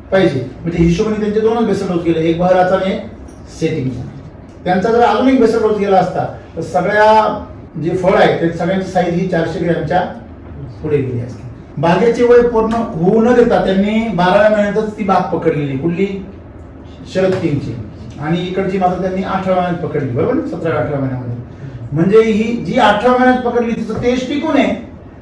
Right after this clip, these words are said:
जी बाराव्या महिन्यात पकडली, तिचं तेज काय झालेलं आहे? कमी झालेलं आहे. असा जर आपण अभ्यास केला की बेसल डोसचे रिपिटेशन जे आहे,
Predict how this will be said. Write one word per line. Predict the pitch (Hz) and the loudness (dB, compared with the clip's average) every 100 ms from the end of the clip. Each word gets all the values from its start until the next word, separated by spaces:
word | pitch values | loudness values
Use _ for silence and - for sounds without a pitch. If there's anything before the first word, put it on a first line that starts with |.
| - 147 | -12 -4
जी | 190 | 2
बाराव्या | 202 240 247 | 6 6 4
महिन्यात | 240 240 208 | 2 2 0
पकडली, | 208 185 156 135 - - 175 | -4 -2 0 -2 -6 -12 -8
तिचं | 202 | -6
तेज | 208 214 208 | -4 -2 -2
काय | 214 190 | 0 2
झालेलं | 170 185 | 2 0
आहे? | 226 - - - - | -2 -6 -12 -16 -4
कमी | 180 170 | 0 2
झालेलं | 143 123 113 | 2 -2 -6
आहे. | - - - - 170 | -8 -10 -14 -12 -6
असा | 180 208 | -2 0
जर | 208 | 0
आपण | 220 208 208 180 | 0 0 -2 -2
अभ्यास | 170 208 - | 0 0 0
केला | 185 151 - - - - - | 2 0 0 -8 -18 -18 -8
की | 202 226 180 | -2 0 0
बेसल | 180 180 240 | 0 0 0
डोसचे | 233 233 240 | 0 0 0
रिपिटेशन | 220 - 247 247 254 | -2 0 -2 0 0
जे | 240 226 | 2 4
आहे, | 190 - | 4 0